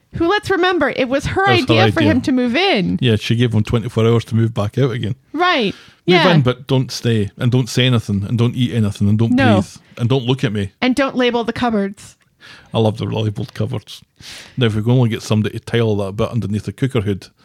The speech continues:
Speaker 1: Right. And wash the dishes.
Speaker 2: Yeah. Oh, well, that was the week that was Coronation Street.
Speaker 1: Yes.
Speaker 2: Tell me, Helen, what was your moment of the week?
Speaker 1: Gemma eating cake.
Speaker 2: <sighs> People hate that.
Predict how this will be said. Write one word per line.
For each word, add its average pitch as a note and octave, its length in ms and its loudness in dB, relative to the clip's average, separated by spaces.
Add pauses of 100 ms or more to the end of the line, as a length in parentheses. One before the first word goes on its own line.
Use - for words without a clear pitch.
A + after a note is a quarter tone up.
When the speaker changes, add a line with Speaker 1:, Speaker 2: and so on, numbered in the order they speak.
Speaker 1:
Right. A3 380 -2 (200)
And A3 180 0
wash C#4+ 220 -2
the A3 120 -6
dishes. A3 520 -6 (160)
Speaker 2:
Yeah. G#2 240 -6 (920)
Oh, E3+ 100 2
well, C#3 340 2
that D#3 180 0
was D#3+ 260 0
the C3+ 60 2
week - 180 -2
that A#2+ 100 -2
was C3 200 0
Coronation A#2+ 400 -2
Street. - 240 -10 (160)
Speaker 1:
Yes. D#3+ 240 -18 (160)
Speaker 2:
Tell B2 200 2
me, A#2 100 4
Helen, G#2 280 2
what B2 200 -2
was C3 360 0
your B2 200 4
moment A#2+ 320 2
of G#2 80 -6
the G2 60 -4
week? F#2+ 300 -8
Speaker 1:
Gemma A#3+ 260 -2
eating A3+ 320 0
cake. G#3+ 400 -4 (4000)
Speaker 2:
<sighs> C3 1200 -4
People A#2+ 360 -2
hate A#2+ 480 -6
that. G2+ 260 -10